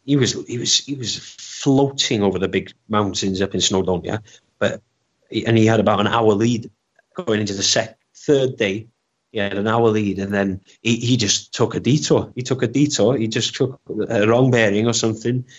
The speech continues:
He went off, um, and, um, he lost forty-five minutes there,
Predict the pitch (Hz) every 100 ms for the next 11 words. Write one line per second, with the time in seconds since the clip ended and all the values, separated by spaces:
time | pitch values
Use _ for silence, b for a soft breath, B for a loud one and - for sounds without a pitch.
0 | b 113 110 113 107 113 - _ _ _
1 | _ - 107 104 107 - - 107 101 101
2 | 101 _ _ _ _ 110 104 107 104 101
3 | 120 120 110 - - - - 143 110 110
4 | 120 117 127 117 101 - - 104 117